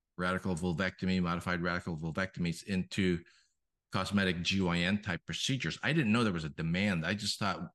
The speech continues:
the way we were doing it was, wasn't really pretty. We were trying to save lives with gyn onc surgeries. And so I just modified some of those procedures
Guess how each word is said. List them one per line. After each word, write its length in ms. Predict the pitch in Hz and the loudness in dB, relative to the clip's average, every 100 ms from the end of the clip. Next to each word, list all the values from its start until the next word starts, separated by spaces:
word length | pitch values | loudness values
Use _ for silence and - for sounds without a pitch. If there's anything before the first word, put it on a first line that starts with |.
| 92 | -6
the 80 | |
way 180 | 92 101 | -2 0
we 140 | 101 98 | 0 0
were 140 | 95 | 0
doing 320 | 80 98 95 | -2 -2 -2
it 120 | 87 | -4
was, 180 | 85 80 - | -6 -12 -10
wasn't 300 | - 107 95 | -2 0 2
really 260 | 90 101 87 | 2 2 2
pretty. 580 | - - 101 110 120 - | 0 -2 2 2 0 -2
We 80 | 101 | -2
were 220 | 98 92 | 0 -2
trying 200 | - 117 | -4 -2
to 40 | 95 | -2
save 300 | - 92 85 | 0 0 0
lives 300 | 98 98 - | 0 -2 -4
with 120 | 78 76 | -8 -6
gyn 240 | - 95 82 | -2 0 0
onc 180 | 90 101 | -2 -2
surgeries. 480 | 82 76 80 80 - - - _ | -4 -4 -4 -6 -10 -20 -20 _
And 100 | 92 | -4
so 80 | - | 0
I 80 | 98 | 2
just 240 | 92 - | 2 2
modified 680 | 104 98 104 110 101 90 82 | 2 2 2 0 0 -2 0
some 140 | 98 | -2
of 80 | 90 | 0
those 160 | 85 82 | -2 -4
procedures 880 | - - - 143 143 87 80 82 | -6 -2 0 0 2 0 0 -2